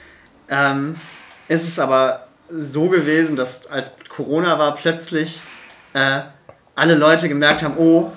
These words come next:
es geht ja gar nicht immer so weiter, sondern wir sind, wir sind sterblich. Und da ist bei vielen, glaub ich, was im Kopf passiert, wo ich das Gefühl hab, dass, ich weiß nicht, ich zumindest oder du wahrscheinlich auch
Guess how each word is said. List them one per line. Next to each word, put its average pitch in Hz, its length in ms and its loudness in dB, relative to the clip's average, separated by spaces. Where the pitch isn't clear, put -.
es 139 120 -10
geht 180 140 0
ja 170 120 4
gar 131 180 2
nicht 131 120 -6
immer 143 220 -4
so 127 160 -6
weiter, 143 380 0
sondern 120 280 -6
wir 120 120 -8
sind, 131 420 -12
wir - 80 -18
sind 135 220 -14
sterblich. 135 500 -2
Und 127 100 -10
da 113 60 -8
ist 120 140 -12
bei 123 80 -6
vielen, 135 240 -8
glaub 127 140 -6
ich, 120 100 -10
was 120 200 -10
im 123 180 -14
Kopf - 240 -14
passiert, 139 420 -10
wo 120 160 -6
ich 127 80 -8
das - 160 -12
Gefühl - 260 -8
hab, - 80 -6
dass, - 340 -10
ich - 80 -18
weiß 123 140 -6
nicht, 113 140 -14
ich - 320 -12
zumindest 143 560 -6
oder 120 160 -6
du 123 160 -10
wahrscheinlich 123 420 -8
auch 127 200 -6